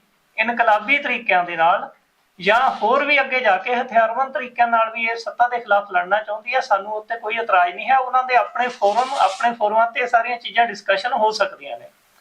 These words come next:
ਇਸ ਫੋਰਮ ਤੋਂ ਅਸੀਂ ਜੋ ਇਹ ਕੈਂਪੇਨ ਕਰ ਰਹੇ ਹਾਂ, ਇਹ ਤੁਹਾਨੂੰ ਫੇਰ ਆਪਾਂ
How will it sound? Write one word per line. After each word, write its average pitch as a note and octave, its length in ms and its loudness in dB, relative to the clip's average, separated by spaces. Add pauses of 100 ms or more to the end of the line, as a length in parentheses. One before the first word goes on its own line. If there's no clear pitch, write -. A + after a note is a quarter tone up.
(680)
ਇਸ C4+ 360 0
ਫੋਰਮ C#4 300 4
ਤੋਂ E4+ 200 4
ਅਸੀਂ B3+ 200 0
ਜੋ B3 160 4
ਇਹ A#3+ 200 2
ਕੈਂਪੇਨ G#3+ 400 0
ਕਰ G3 160 4
ਰਹੇ F#3+ 260 2
ਹਾਂ, B3 140 4
ਇਹ A#3 220 -4
ਤੁਹਾਨੂੰ A3 220 0
ਫੇਰ G#3+ 220 2
ਆਪਾਂ A#3 220 2